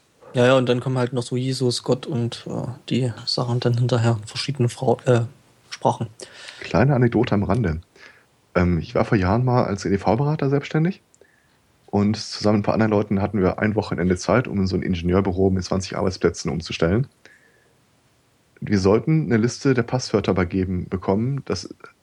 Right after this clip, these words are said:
Speaker 2: wurde aber irgendwie versäumt, wir hatten sie nicht.
Speaker 1: Mhm.
Speaker 2: Ich glaub, innerhalb von zwanzig Minuten hatten wir die Hälfte der Passwörter so rausgefunden.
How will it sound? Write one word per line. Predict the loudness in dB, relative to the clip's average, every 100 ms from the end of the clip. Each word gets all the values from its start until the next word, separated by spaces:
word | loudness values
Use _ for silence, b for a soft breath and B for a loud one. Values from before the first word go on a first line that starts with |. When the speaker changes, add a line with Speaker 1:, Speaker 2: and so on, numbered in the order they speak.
| _
Speaker 2:
wurde | 0 2
aber | 4
irgendwie | 2 2 0
versäumt, | 0 0 2 2 0
wir | -4
hatten | -4 -6
sie | -4
nicht. | -4 -6 _ _ b b b _
Speaker 1:
Mhm. | 2 2 0 -6 _ _ _ _ _ _ _ _ _
Speaker 2:
Ich | -12 -6
glaub, | -4
innerhalb | -2 -2 -2 -4
von | -2 -4 -4 -8 -16
zwanzig | -6 -4 -4 -6
Minuten | -2 -2 -2 -2 -2
hatten | -2 -2
wir | 2 4 4
die | 2 0
Hälfte | 2 2 0
der | -2 -2
Passwörter | -4 -6 -4 -4 -2
so | -2
rausgefunden. | -2 -4 -6 -4 -2 -2